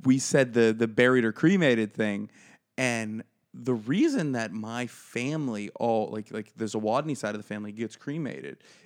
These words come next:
is because it's not, like, an environmental thing. It's not, like, you know, they, any, like,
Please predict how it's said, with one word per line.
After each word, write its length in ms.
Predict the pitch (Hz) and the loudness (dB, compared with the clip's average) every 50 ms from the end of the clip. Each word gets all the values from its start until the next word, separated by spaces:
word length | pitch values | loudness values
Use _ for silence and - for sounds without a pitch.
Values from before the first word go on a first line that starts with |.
| _ _ - | _ _ -2
is 200 | 131 123 110 - | 0 0 0 -2
because 1000 | - - 117 107 - - - 147 151 147 131 113 107 104 107 - - - - - _ _ _ _ _ _ _ _ _ _ _ _ _ _ _ _ _ | -4 -6 -6 -6 -6 -6 -2 0 0 2 2 0 -2 -4 -8 -12 -18 -20 -20 -20 _ _ _ _ _ _ _ _ _ _ _ _ _ _ _ _ _
it's 100 | _ - | _ -8
not, 100 | 147 139 | -4 -4
like, 120 | 180 175 - | -2 -2 0
an 80 | 180 | 0
environmental 540 | 170 151 131 131 135 143 135 120 117 113 117 | 0 -2 -4 -6 -6 -4 -4 -4 -4 -6 -8
thing. 480 | 113 - 123 117 117 117 113 113 113 110 110 _ | -10 -10 -10 -8 -8 -8 -10 -12 -16 -20 _ _
It's 140 | _ - - | _ -16 -14
not, 240 | 120 113 117 - - | -12 -10 -10 -10 -8
like, 380 | 110 117 113 110 107 _ _ _ _ _ _ _ | -8 -8 -8 -8 -10 _ _ _ _ _ _ _
you 140 | - 120 110 | -8 -6 -6
know, 200 | 110 104 104 107 | -4 -6 -8 -8
they, 240 | 107 - 104 104 107 | -10 -10 -10 -10 -10
any, 300 | - - 90 107 120 117 | -10 -8 -6 -6 -4 -4
like, 240 | 113 107 101 98 - | -4 -6 -8 -10 -12